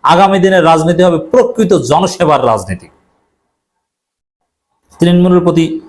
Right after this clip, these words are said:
অগাধ আস্থা ও কৃতজ্ঞতা প্রকাশ করে তিনি বলেন, দলের সকল সংকটকালে তৃণমূল বিএনপিকে বারবার, তৃণমূলই বিএনপির বারবার রক্ষা করেছে। এমপি, মন্ত্রী পদ, পদবীর প্রত্যাশা, নিবেদিত গ্রা-, নিবেদিত প্রাণ কর্মী দল, যারা শহীদ জিয়া,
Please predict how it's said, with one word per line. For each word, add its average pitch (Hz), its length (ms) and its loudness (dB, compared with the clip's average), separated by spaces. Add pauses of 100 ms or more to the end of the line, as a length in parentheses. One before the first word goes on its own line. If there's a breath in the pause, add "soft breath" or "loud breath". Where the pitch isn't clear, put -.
(420 loud breath)
অগাধ 165 360 4
আস্থা - 280 -4
ও 156 80 2
কৃতজ্ঞতা 156 460 0
প্রকাশ 147 320 -2
করে 143 140 -2
তিনি 143 180 -2
বলেন, 143 260 0
দলের 135 240 -2
সকল 185 300 0
সংকটকালে 147 560 -2
তৃণমূল 139 360 -4
বিএনপিকে 131 400 -2
বারবার, 127 360 0 (600)
তৃণমূলই 196 360 2
বিএনপির 151 360 0
বারবার 131 280 0
রক্ষা 117 260 -4
করেছে। 98 320 -4
এমপি, 143 320 -2
মন্ত্রী 135 320 -2 (100)
পদ, 131 240 0
পদবীর 131 380 -2
প্রত্যাশা, 120 440 -4 (480 loud breath)
নিবেদিত 156 300 0
গ্রা-, 143 340 0 (160)
নিবেদিত 156 440 0
প্রাণ 143 300 0 (100)
কর্মী 143 460 0 (100)
দল, 135 220 2 (500 soft breath)
যারা 135 160 0
শহীদ 160 460 0 (380)
জিয়া, 147 200 2